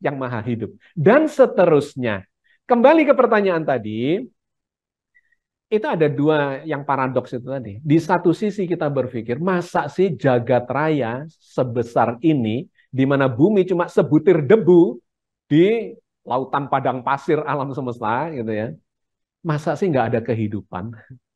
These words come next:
Tapi Enrico Fermi mengatakan paradoksnya adalah <laughs> untuk memunculkan <laughs> kehidupan itu sedemikian mustahilnya. Jadi ada sebuah kesengajaan di planet bumi ini. Akhirnya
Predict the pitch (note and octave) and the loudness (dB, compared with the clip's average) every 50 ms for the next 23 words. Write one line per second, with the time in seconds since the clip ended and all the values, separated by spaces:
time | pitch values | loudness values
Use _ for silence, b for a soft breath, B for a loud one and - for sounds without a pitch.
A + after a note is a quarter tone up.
0 | _ _ _ _ _ _ _ _ _ - A#2 A2 A2 D#3+ D#3+ D#3+ C#3+ C3 A#2+ - | _ _ _ _ _ _ _ _ _ -4 -4 -4 -2 -2 0 0 0 -2 -6 -6
1 | - A2 G2+ A2 A2 - A2 G2 - A2 G2+ G#2+ A2+ B2 B2 A2 G#2 G2 G#2 G2 | -8 -8 -6 -8 -8 -8 -10 -6 -6 -6 -4 -4 -4 -6 -6 -6 -8 -8 -10 -10
2 | - G#2+ G#2 G#2+ G#2+ _ - A2 A2 A2 G#2 A2 A2 - - - C3 B2+ - - | -10 -10 -10 -10 -12 _ -4 -2 -2 -2 -2 -4 -6 -8 -8 -10 -10 -10 -10 -10
3 | G#2+ G#2 G2 F#2+ F#2+ G2+ G#2+ - D#3 C#3+ C#3+ - _ _ _ _ _ _ _ _ | -10 -10 -8 -6 -6 -6 -2 -2 -2 -4 -4 -8 _ _ _ _ _ _ _ _
4 | _ F3+ D3 C#3 C#3+ F3+ F3+ E3 C3 C#3 C3 A#2+ A#2+ A#2 E3+ F3+ F3+ E3 E3 - | _ 0 0 2 2 -2 0 0 -2 0 0 -2 -2 0 2 4 4 2 2 0
5 | C#3 A#2+ - B2+ - _ - D#3 C#3+ C#3+ A#2 A#2 A#2 A#2 - B2 A#2 C3 A2 C#3+ | -4 -4 -4 -10 -16 _ -6 -2 -2 -2 -2 -2 -4 -4 -4 -6 -6 -6 -10 -10
6 | D3 - - - G#2 C3+ - b b b b b b b b b b _ _ - | -12 -12 -14 -16 -16 -16 -20 b b b b b b b b b b _ _ -4
7 | B2+ A#2+ A2+ A2+ A2 G#2+ G#2 - _ B2 B2+ C3+ C#3+ C#3 C#3+ D3 _ _ _ _ | -4 -2 -2 -2 -2 -4 -6 -6 _ -2 -2 -2 -2 -6 -10 -12 _ _ _ _
8 | C#3+ B2+ B2+ A#2+ - - - A2+ G#2 F2+ - - G#2 G2 F#2+ F#2 F#2 F2 - - | -4 -4 -4 -4 -6 -10 -8 -8 -8 -8 -10 -12 -12 -12 -12 -14 -16 -18 -20 -20
9 | - _ _ _ _ _ _ _ _ _ _ - C#3 D#3 B3+ - - A3+ G3+ D#3+ | -20 _ _ _ _ _ _ _ _ _ _ -2 0 0 0 -2 -4 -6 -2 -2
10 | F#3 F#3 F#3 - D3 C#3 F3 C#3 - - F#3 E3+ - F#3 D#3 C#3+ C#3 C3 A#2+ G#2+ | -2 -2 -2 -4 -2 -2 -2 -4 -2 -8 -10 -10 -8 -8 -6 -4 -4 -4 -6 -4
11 | G#2+ A2 G#2+ - - A#2 A#2+ A#2 A2+ A2 A2 - A2 G2 F#2+ F#2+ G2+ F#2+ A#2 - | -6 -6 -6 -6 -8 -8 -6 -6 -6 -8 -8 -8 -10 -10 -8 -10 -12 -12 -14 -14
12 | G2+ G2+ F#2 F#2 F#2+ G2 - - F#2+ F2 E2 _ _ _ _ _ _ _ _ _ | -14 -14 -12 -12 -14 -16 -16 -18 -20 -20 -20 _ _ _ _ _ _ _ _ _
13 | _ _ _ _ _ _ _ _ _ _ _ A2+ G#2 - A2 G#2 A2 B2+ D#3 | _ _ _ _ _ _ _ _ _ _ _ -12 -8 -6 -6 -4 0 0 0